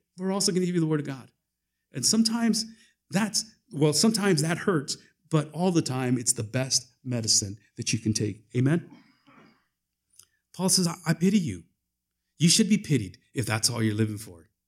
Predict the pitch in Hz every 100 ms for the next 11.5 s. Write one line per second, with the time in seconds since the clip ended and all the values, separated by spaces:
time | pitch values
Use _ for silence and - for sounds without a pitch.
0 | _ _ _ _ _ _ _ _ _ _
1 | - 107 123 139 143 113 113 110 117 113
2 | 113 113 117 113 113 98 90 _ _ _
3 | _ _ _ _ _ _ _ 127 113 151
4 | 147 147 - _ _ _ _ - 151 165
5 | 156 156 131 170 156 - 95 - _ _
6 | _ _ _ _ _ _ _ _ - 123
7 | 143 127 131 127 147 127 123 120 - _
8 | _ _ - - 139 139 - 127 131 131
9 | 131 120 110 - 123 104 - - _ _
10 | _ _ _ - 139 143 139 160 147 113
11 | 107 - 104 - -